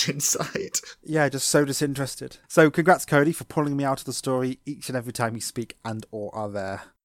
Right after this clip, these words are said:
Speaker 1: And for having the least interesting costume change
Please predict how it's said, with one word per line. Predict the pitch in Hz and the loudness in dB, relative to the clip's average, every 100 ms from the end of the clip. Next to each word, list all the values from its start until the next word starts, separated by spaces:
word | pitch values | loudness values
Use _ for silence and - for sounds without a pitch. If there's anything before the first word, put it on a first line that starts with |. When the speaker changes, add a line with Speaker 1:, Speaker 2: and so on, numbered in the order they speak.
| _ | _
Speaker 1:
And | 113 113 | -8 -6
for | 135 | -4
having | 120 120 120 | -2 -2 -6
the | 107 107 | -8 -8
least | 107 113 117 - 110 | -6 -6 -6 -6 -6
interesting | 113 - 110 - 104 98 98 - _ | -8 -8 -6 -6 -6 -8 -14 -20 _
costume | - 107 - 104 104 110 | -12 -8 -8 -8 -10 -12
change | - 101 95 95 | -10 -8 -8 -12